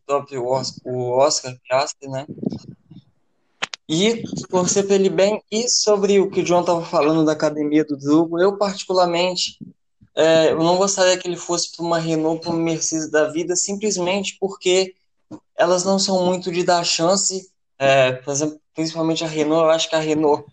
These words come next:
não é de dar chance, e tem o próprio Zhu aí na, na, na fila, então eu, eu, eu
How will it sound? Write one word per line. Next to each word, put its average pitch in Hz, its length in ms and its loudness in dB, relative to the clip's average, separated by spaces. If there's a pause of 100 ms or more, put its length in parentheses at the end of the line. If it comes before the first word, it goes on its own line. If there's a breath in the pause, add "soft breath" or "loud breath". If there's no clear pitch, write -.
(420 soft breath)
não 165 220 2
é 160 160 4
de 175 160 -4
dar 151 220 2
chance, 160 400 0
e - 60 -8
tem 151 420 -2 (320)
o 135 80 -10
próprio 160 420 0
Zhu 156 460 2
aí 147 240 2
na, 123 480 2 (1800)
na, 131 380 2
na 139 140 -2
fila, 170 480 0
então 156 560 0 (400)
eu, 139 180 2
eu, 185 400 2
eu 240 300 4